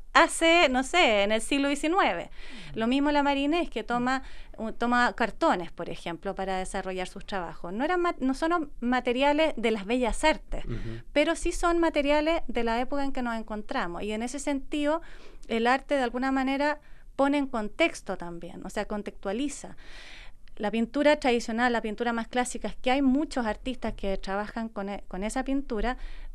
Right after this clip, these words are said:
Speaker 1: tienen, tendrán sus otros temas en el
Speaker 2: Ujú.
Speaker 1: fondo, y, y a lo mejor abordarán la pintura desde un punto de vista más crítico, a través de los temas, a lo mejor,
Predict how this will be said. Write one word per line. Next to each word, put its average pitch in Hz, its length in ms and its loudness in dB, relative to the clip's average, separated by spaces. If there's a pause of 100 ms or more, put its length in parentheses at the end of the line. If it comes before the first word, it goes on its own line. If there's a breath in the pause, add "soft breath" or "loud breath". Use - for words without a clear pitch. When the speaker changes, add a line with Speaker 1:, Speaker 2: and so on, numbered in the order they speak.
(100)
Speaker 1:
tienen, 294 380 4
tendrán 285 360 4
sus 302 140 0
otros 294 280 4
temas 214 400 4
en 180 60 -2
el 190 60 -2
Speaker 2:
Ujú. - 80 -2
Speaker 1:
fondo, 196 220 2
y, 202 140 4
y 233 80 4
a 220 80 8
lo 226 80 4
mejor 240 400 6
abordarán 233 540 6
la 294 80 4
pintura 277 480 2
desde 240 200 0
un 240 140 0
punto 247 280 0
de 240 40 2
vista 240 220 0
más 214 200 -2
crítico, 254 680 2
a 214 80 2
través 214 220 0
de 202 100 0
los 196 140 -2
temas, 262 380 2
a 254 100 2
lo 233 80 0
mejor, 247 460 0